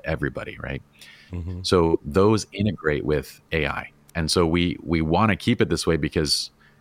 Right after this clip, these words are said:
Speaker 1: when you look at the quality of presets and the artists that are developing for develop in Visual Flow, it's above any caliber of any other studio. Like, we're talking,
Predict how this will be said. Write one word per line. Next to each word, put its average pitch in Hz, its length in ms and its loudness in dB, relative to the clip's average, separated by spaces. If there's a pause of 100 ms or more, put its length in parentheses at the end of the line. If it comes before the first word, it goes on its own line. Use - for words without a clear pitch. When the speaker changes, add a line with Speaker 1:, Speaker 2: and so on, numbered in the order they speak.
(120)
Speaker 1:
when 87 140 0
you 95 180 2
look 95 240 2
at - 140 0
the 80 320 2
quality 87 480 2
of 69 120 -2
presets 82 540 -2
and 73 140 -2
the 71 160 -4
artists 80 300 -2
that 73 100 -2
are 71 40 -2
developing 71 760 -4
for 80 640 0 (360)
develop 78 360 0
in 73 80 -2
Visual 73 240 -2
Flow, 82 400 0
it's 90 200 -4
above 85 460 0 (380)
any 107 320 4
caliber 85 560 -2
of 69 260 -6
any 90 220 2
other 73 180 0
studio. 71 320 -2
Like, 73 100 -2
we're 90 100 2
talking, 87 440 2